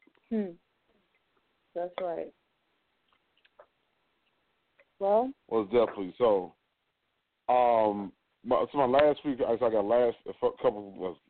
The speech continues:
Speaker 2: yeah, last few questions for you. Excuse me. <laughs> All right. So, um, one is, if you can go anywhere in the world, three places you can pick. What are three places you would want to travel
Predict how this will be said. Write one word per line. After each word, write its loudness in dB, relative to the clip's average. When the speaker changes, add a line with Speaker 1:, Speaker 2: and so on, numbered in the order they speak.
Speaker 2:
yeah, 0
last 2
few -4
questions -2
for 0
you. -8
Excuse -10
me. -8
<laughs> -18
All 4
right. -2
So, 2
um, 2
one 2
is, 0
if -6
you 2
can 0
go 4
anywhere 2
in 2
the -2
world, 2
three -2
places 0
you -16
can -12
pick. -8
What 2
are 2
three -2
places -2
you -6
would 0
want -2
to -16
travel 0